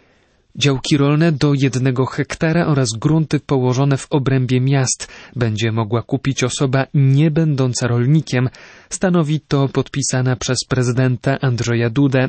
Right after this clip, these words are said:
nowela ustawy o kształtowaniu ustroju rolnego, o której poinformowano na stronie prezydenta.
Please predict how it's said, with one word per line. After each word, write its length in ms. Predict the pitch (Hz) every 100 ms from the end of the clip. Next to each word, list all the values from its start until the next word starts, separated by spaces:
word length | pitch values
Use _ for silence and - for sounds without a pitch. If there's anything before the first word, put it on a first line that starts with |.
| -
nowela 560 | 143 139 131 143 139 -
ustawy 580 | 143 - 151 147 147 -
o 180 | 139
kształtowaniu 760 | - - 131 127 127 131 135 147 -
ustroju 480 | 143 - 139 135
rolnego, 560 | 131 135 156 139 117 110 - - - -
o 100 | 123
której 440 | - 117 117 113
poinformowano 840 | - 120 113 127 131 123 139 160
na 220 | 160 135 143
stronie 380 | - 117 110
prezydenta. 720 | - 127 143 117 107 117 113